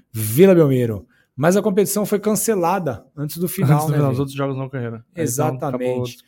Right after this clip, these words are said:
Speaker 2: cancelando.
Speaker 1: A gente tem que lembrar que o Newcastle ocupava a décima primeira posição do campeonato inglês,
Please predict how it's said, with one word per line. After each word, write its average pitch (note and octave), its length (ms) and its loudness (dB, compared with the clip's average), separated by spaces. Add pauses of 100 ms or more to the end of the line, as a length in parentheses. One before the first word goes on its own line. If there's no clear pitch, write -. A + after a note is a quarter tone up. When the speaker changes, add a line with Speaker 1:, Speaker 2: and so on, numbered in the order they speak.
Speaker 2:
cancelando. B2 140 -12
Speaker 1:
A G#3 100 -6
gente C3+ 80 -4
tem F3+ 120 0
que F3+ 60 -4
lembrar E3 280 0
que E3 60 -4
o - 20 -2
Newcastle E3 580 0
ocupava D3+ 600 0
a D3+ 140 -2
décima D#3+ 380 -2
primeira D#3+ 300 -2
posição D3+ 400 0
do F#3+ 80 0
campeonato C3 500 -8
inglês, B2 560 -10